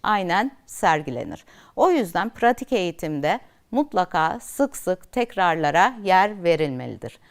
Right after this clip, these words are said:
Birden fazla duyu organına hitap etmek öğretimin daha etkili olmasını sağlar. Görmek ve duymak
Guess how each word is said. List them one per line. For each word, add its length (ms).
Birden 340
fazla 400
duyu 180
organına 500
hitap 460
etmek 400
öğretimin 640
daha 220
etkili 400
olmasını 800
sağlar. 600
Görmek 680
ve 180
duymak 480